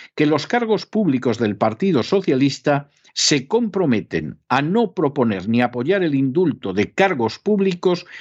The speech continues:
condenados por delitos ligados a corrupción.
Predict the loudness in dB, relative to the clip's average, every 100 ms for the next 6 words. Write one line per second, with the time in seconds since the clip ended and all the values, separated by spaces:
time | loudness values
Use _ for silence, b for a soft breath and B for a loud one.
0 | B -2 0 2 2 0 -2 -4 0 0
1 | 2 0 0 0 0 0 -4 _ -2 0
2 | 2 2 0 0 -2 -4 -6 -2 -2 0
3 | 0 0 -2 0 -2 -2